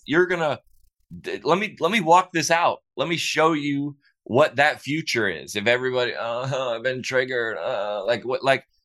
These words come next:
that's, uh, let me walk, let me press. And that's what you're seeing now with, like, I make a joke in my show. I go, "Fifteen years ago, we stopped spanking kids. Like, there was no discipline for kids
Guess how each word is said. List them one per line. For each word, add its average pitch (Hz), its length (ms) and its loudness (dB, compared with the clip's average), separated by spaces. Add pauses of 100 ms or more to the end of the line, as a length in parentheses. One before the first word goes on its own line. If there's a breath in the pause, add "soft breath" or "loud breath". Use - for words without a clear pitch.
(220)
that's, 151 440 0
uh, - 680 -16 (200)
let 170 120 4
me 233 120 -2
walk, 185 340 4
let 170 140 0
me 208 200 -4
press. 165 300 0
And 143 160 -2
that's 165 160 0
what 165 120 0
you're 135 120 0
seeing 160 360 -2
now 107 260 2
with, 104 100 -6
like, 110 240 2 (640 soft breath)
I 123 160 4
make 131 180 0
a 123 60 0
joke 120 260 2
in 110 80 -6
my 107 120 0
show. 123 260 2
I 113 60 2
go, 104 160 -8
"Fifteen 160 640 -2
years 135 340 -2
ago, 92 500 -2 (580 soft breath)
we 113 140 2
stopped 123 400 0
spanking 113 640 -2
kids. 107 520 -2
Like, 101 200 2
there 110 80 -2
was 101 120 -6
no 123 140 4
discipline 117 560 -2
for 107 140 -6
kids 110 420 -2